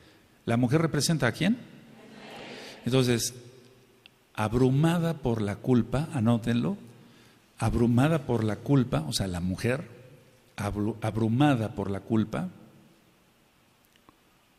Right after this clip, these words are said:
ella, ya lo vimos, lo busca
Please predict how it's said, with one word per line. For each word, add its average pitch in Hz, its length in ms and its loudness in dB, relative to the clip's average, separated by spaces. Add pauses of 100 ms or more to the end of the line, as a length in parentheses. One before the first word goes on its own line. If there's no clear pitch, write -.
(1400)
ella, 143 640 2 (840)
ya 76 120 -8
lo 78 100 -6
vimos, 113 680 -2 (1500)
lo 120 200 2
busca 123 600 2